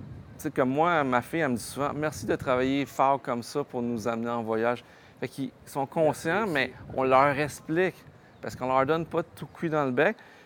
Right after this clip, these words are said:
Speaker 1: Puis dans l'avenir, c'est sûr qu'on, on veut le meilleur pour nos enfants. Sauf que, f-, qu'est-ce que je leur dis, puis je leur dis souvent, « Faites qu'est-ce que vous aimez, tu sais. »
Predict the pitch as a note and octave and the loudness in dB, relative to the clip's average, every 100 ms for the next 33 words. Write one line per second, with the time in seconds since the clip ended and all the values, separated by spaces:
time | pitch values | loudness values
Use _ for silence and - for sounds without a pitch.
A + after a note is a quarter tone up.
0 | - C#3+ D3 - - B2 A#2 G3+ B3 F3 | -4 -2 -2 -4 -16 -2 2 4 4 2
1 | B2+ B2+ D#3+ G3+ D#3+ - - C3 D3+ - | 2 0 0 0 -2 -8 -18 -12 -4 -4
2 | - C#3+ C#3+ - - C3 B2 B2 D#3+ D3+ | 0 0 0 -4 -4 -4 -4 0 2 2
3 | B2+ B2 B2+ D3+ C#3 C3 B2 A#2+ A2 D3 | 2 2 4 2 2 -2 0 -2 -2 -2
4 | D#3+ - - - - - F#3+ E3 - - | -4 -8 -16 -18 -6 -2 2 4 2 0
5 | - - - - - - F3+ - D#3+ D#3 | -20 -20 -20 -20 -12 -2 0 0 4 8
6 | C3 A#2 B2 E3+ C3+ A#2+ A#2 - B2 D#3+ | 8 6 -2 -4 2 4 2 -4 -4 -4
7 | - - - - - D#3 F3+ - A#2+ - | -4 -16 -20 -20 -10 -2 -2 -2 -8 0
8 | A#2 A2+ A#2 G#2+ A#2+ A#2+ D3+ C3 - D3+ | 0 0 -4 -2 0 0 -2 -4 -6 -8